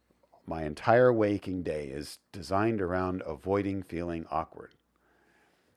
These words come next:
And when you put yourself under the mighty hand of God, it does not matter whether you feel awkward or not, or whether people think that you should feel awkward. What matters is, is that you're drinking from the rich streams of grace. So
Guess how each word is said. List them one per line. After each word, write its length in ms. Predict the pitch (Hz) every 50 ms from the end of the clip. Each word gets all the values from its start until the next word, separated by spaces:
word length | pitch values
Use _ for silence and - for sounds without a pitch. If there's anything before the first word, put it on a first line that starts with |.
| _ _ _ _ _ _ _ -
And 300 | - 80 76 76 78 85
when 180 | - 92 85 82
you 120 | 82 78
put 240 | - - 143 135 -
yourself 340 | 127 - - 113 107 92 107
under 160 | 95 87 85
the 80 | 82
mighty 300 | 82 80 80 85 82 80
hand 240 | 73 85 80 78 78
of 100 | 73 73
God, 300 | - 87 87 85 76 - -
it 180 | 92 85 - -
does 200 | 98 98 110 120
not 220 | 117 113 110 110
matter 460 | 92 85 90 95 120 127 98 67 - - _ _ _ _ _ _ _ _ _ _ -
whether 180 | 87 80 73
you 100 | 82 76
feel 280 | 71 - 85 78 73 -
awkward 380 | 76 69 65 - - - - -
or 80 | 69 65
not, 240 | 67 64 - - -
or 80 | - 87
whether 240 | 85 87 87 78 78
people 360 | - - 98 92 - 82 78
think 480 | - _ - 113 113 110 110 - - - _ _ _
that 160 | - - -
you 120 | 87 85 120
should 300 | - - 143 156 151 -
feel 220 | - - 98 - -
awkward. 420 | - 76 65 - - - - - - - _ _ _ _ _ _ _ _ _ _ _ _ _ _ _ _
What 180 | - - -
matters 460 | 78 82 90 98 120 120 104 87 73 73
is, 320 | 69 67 67 69 - -
is 160 | 82 73 - -
that 180 | - 80 -
you're 140 | - 85 78
drinking 560 | 71 - 85 85 90 101 - - 78 69 67
from 220 | 69 - - 69 69
the 80 | 69
rich 220 | 71 76 73 - -
streams 440 | - - 80 78 76 71 65 - -
of 140 | 60 - _
grace. 340 | - 85 82 76 65 -
So 280 | - - - 95 80 -